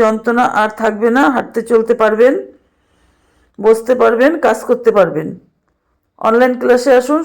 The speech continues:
শনি, রবি, মঙ্গল, বুধ সকাল দশটা পনেরো মিনিট। প্রতিদিন তিন লিটার করে জল খাবেন। খাবার প্রতিদিন একই সময়ে খাবেন, তাহলে খাবার ভালো হজম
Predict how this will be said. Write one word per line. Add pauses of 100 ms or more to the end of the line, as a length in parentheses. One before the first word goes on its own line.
শনি, (100)
রবি, (120)
মঙ্গল, (100)
বুধ (420)
সকাল (100)
দশটা (160)
পনেরো
মিনিট। (680)
প্রতিদিন (100)
তিন
লিটার
করে (160)
জল (100)
খাবেন। (680)
খাবার
প্রতিদিন (180)
একই
সময়ে
খাবেন, (100)
তাহলে
খাবার (100)
ভালো
হজম